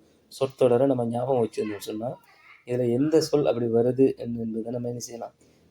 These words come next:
இதுல பார்த்து கொண்டுக்கலாம். அப்ப வாசிக்கும் போது நம்ம அந்த, அந்த இடத்தை நம்ம என்ன செய்யணும், கொஞ்சம் ஞாபகம் வச்சுக்கணும். அப்ப இதுல பார்க்கும்போது நம்ம வாசிக்கலாம். மறந்து நீண்ட நேரம்,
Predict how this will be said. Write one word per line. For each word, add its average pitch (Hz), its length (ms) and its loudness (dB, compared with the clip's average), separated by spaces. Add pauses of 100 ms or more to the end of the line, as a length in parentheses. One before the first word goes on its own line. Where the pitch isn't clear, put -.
இதுல 113 140 -6
பார்த்து 127 300 0
கொண்டுக்கலாம். 110 320 -2
அப்ப 110 120 -2
வாசிக்கும் 135 520 2
போது 113 460 -2 (420)
நம்ம 120 160 -4
அந்த, 120 480 0 (680)
அந்த 117 340 0
இடத்தை 143 320 4
நம்ம 156 200 6
என்ன 135 140 6 (120)
செய்யணும், 110 160 -2
கொஞ்சம் 131 400 -2
ஞாபகம் 123 380 0
வச்சுக்கணும். 110 500 -10 (1000)
அப்ப 117 180 -4
இதுல 120 200 0
பார்க்கும்போது 131 540 2
நம்ம 123 100 0
வாசிக்கலாம். 120 520 -2 (300)
மறந்து 113 460 -4
நீண்ட 117 300 -2
நேரம், 110 380 -8